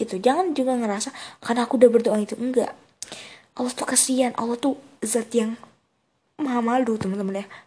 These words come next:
Allah tuh nggak mungkin, di dalam hadis tuh kan, Allah nggak mungkin membiarkan seorang hamba mengangkat tangannya lalu memberi, lalu ketika hamba itu menurunkan tangannya,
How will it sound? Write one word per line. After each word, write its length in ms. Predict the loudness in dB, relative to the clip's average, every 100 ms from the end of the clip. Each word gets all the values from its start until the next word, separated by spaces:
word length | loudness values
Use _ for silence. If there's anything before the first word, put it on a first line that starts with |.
| _ _ _ _ _ _ _ _ _ _ _ _ -20 _ _ _ _ _ _ _ _ _ _ _ _
Allah 160 | 2 4
tuh 120 | 4
nggak 180 | 4 2
mungkin, 380 | -2 -2 0 -2 -4 -18 -20 -20 _ _ _ _ _ _ -10
di 120 | 0
dalam 180 | 4 4 4
hadis 240 | 2 2
tuh 80 | 2
kan, 120 | 2 2 -4
Allah 240 | -2 0
nggak 180 | 2 2
mungkin 540 | 0 -6 0 0 0 -4 -4
membiarkan 960 | -2 2 6 6 4 4 4 2 -4 -14 -20 _ _ _
seorang 340 | 0 4 4 2
hamba 180 | 2 2
mengangkat 400 | 2 2 0 0
tangannya 580 | -2 -2 0 2 2 2
lalu 240 | 4 4 2
memberi, 800 | 0 2 2 2 0 2 0 -2 -14 _ _ _ 0
lalu 480 | 6 8 8 4 0 -6 -20 -20 _ _ _ _ _ _ -20 -20 _ _ _ _ _ -2
ketika 380 | 0 0 2 2
hamba 160 | 4
itu 160 | 2 2
menurunkan 1040 | 0 0 2 2 2 2 0 0 -6 -6
tangannya, 540 | -2 0 0 0 -2